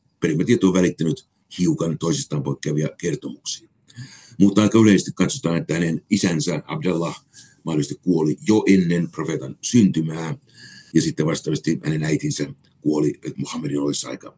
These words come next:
nuori. Mikä tarkoittaa sitä, että profeetta varttui orpona muiden sukulaistensa, ö, hoidettavana, ja sillä tavalla ikään kuin Koranikin vanhemmissa osissa näkyy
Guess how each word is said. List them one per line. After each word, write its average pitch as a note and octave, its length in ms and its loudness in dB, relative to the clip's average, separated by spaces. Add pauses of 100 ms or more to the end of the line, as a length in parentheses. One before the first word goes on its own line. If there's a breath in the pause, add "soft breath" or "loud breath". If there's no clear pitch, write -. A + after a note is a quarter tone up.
nuori. - 420 -4 (580 loud breath)
Mikä F#2 140 2
tarkoittaa F#2 340 4
sitä, F#2 140 2
että E2 160 0
profeetta D#2+ 520 -2
varttui - 500 -4 (100)
orpona E2+ 600 2 (580 soft breath)
muiden D#2+ 380 2
sukulaistensa, - 680 -4
ö, - 320 -20 (840)
hoidettavana, E2+ 640 0 (600 soft breath)
ja E2 260 -2
sillä A2 260 4
tavalla E2 420 -4 (920)
ikään E2+ 320 -4
kuin F#2+ 380 4
Koranikin F#2+ 400 0
vanhemmissa F2 440 -2
osissa D#2+ 340 -2
näkyy D#2 440 -2